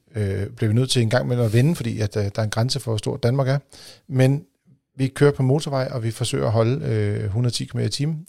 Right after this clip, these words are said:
øh, så lang tid som muligt. Og der kørte Kia E V seks, øh, fire hundrede og femten kilometer. Vi havde også en Hyundai Ioniq fem med. Den har vi et tal på, der hedder fire hundrede ti kilometer. Og der skal man være opmærksom på, at vi har korrigeret lidt for, at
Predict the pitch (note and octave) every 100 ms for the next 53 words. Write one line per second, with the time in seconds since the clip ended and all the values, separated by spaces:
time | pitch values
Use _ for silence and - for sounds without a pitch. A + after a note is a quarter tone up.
0 | C3 A2+ G2+ A2+ A#2 B2 C3+ B2 C#3 F3
1 | - - - - _ - B2 - C3+ B2+
2 | A2 C3+ B2 A2+ A2 - C3+ - - -
3 | A#2 A2 - D3+ C3 C3+ C3+ - G#2 D3+
4 | - E3+ C#3+ C3 C#3+ C3 _ _ _ _
5 | _ _ _ - A#2+ A#2 A2+ A#2 A#2+ D3+
6 | C3+ - C3+ G#2 - A2+ A2 A2+ - -
7 | D#3 C3 C#3 _ _ _ _ _ _ -
8 | C#3 F#3 - - C3 B2+ B2+ - - -
9 | B2 C3 C#3+ C3 A#2 C#3 C#3 C#3 - -
10 | E3 D3+ A2+ A2+ A2+ - - A#2+ A#2+ C#3
11 | B2+ A#2+ A#2 A#2 - C#3 B2+ C3 C3+ A2+
12 | A#2+ A#2 A2+ C3 A#2+ C#3+ D#3+ C3 C3 -
13 | B2+ - - B2